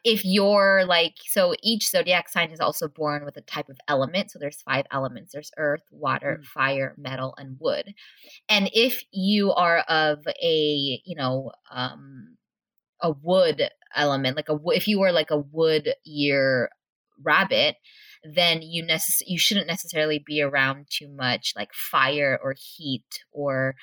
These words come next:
Speaker 1: um, if your
Speaker 2: Mm.
Speaker 1: name has to do with something with fire, that
Speaker 2: Oh.
Speaker 1: would burn, burn you, right? Like, 'cause fire
Speaker 2: Huh.
Speaker 1: burns wood.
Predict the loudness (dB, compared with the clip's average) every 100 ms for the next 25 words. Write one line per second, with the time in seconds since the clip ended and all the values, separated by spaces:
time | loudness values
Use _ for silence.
0 | -20 -10 -2 0 2 2 2 2 4 4
1 | 4 2 0 -2 -6 -4 -4 -6 -10 -14
2 | -16 -12 0 2 4 4 4 2 0 2
3 | 4 4 0 -4 -2 -2 -2 2 2 2
4 | -4 0 2 4 2 -2 -4 2 2 4
5 | 0 -2 -4 -8 0 4 4 4 2 0
6 | -4 0 2 4 2 -2